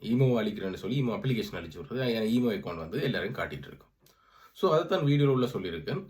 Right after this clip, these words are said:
ஆட்டோவாக ஒரு ஈமோ அக்கவுண்ட் அழியணும்னு சொன்னா, நாங்க எந்த செட்டிங்கை கையாண்டு, அதாவது, இந்த ஈமோ அல்லது ஐ எம் அப்ளிகேஷன் உள்ள இருக்க எந்த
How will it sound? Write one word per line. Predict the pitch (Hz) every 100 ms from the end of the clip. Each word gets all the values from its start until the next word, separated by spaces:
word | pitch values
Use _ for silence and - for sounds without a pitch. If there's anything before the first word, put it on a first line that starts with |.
| 113
ஆட்டோவாக | 147 160 156 123 101 143 143
ஒரு | 110 104 107
ஈமோ | 120 120 101
அக்கவுண்ட் | 101 110 95
அழியணும்னு | 110 117 98 90 85 -
சொன்னா, | 90 127
நாங்க | 107 107 107 104
எந்த | 131 151 147
செட்டிங்கை | 101 104 98 101 -
கையாண்டு, | 95 101 92 80 85
அதாவது, | 87 98 107 104 - - - - 85
இந்த | 92 98 104
ஈமோ | 120 113
அல்லது | 107 98
ஐ |
எம் | 104 101
அப்ளிகேஷன் | 107 104 104
உள்ள | 90 92
இருக்க | 104 - 196
எந்த | 117